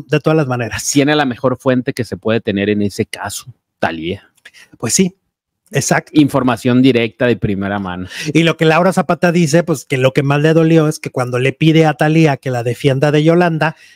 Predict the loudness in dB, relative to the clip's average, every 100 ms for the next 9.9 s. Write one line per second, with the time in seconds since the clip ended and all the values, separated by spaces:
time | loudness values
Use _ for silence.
0 | _ -8 -4 0 0 2 0 0 2 4
1 | 4 0 -2 0 0 0 0 0 0 -2
2 | -4 -2 -2 0 0 0 2 4 4 4
3 | 0 -20 -20 _ -4 0 0 2 0 0
4 | 2 4 4 2 2 2 2 2 2 2
5 | 0 0 0 0 2 2 0 0 0 0
6 | 0 0 0 2 2 4 2 2 0 -2
7 | -2 _ _ -6 0 2 2 0 0 2
8 | 0 2 0 2 2 2 0 0 -4 0
9 | 2 2 0 -2 0 2 2 -2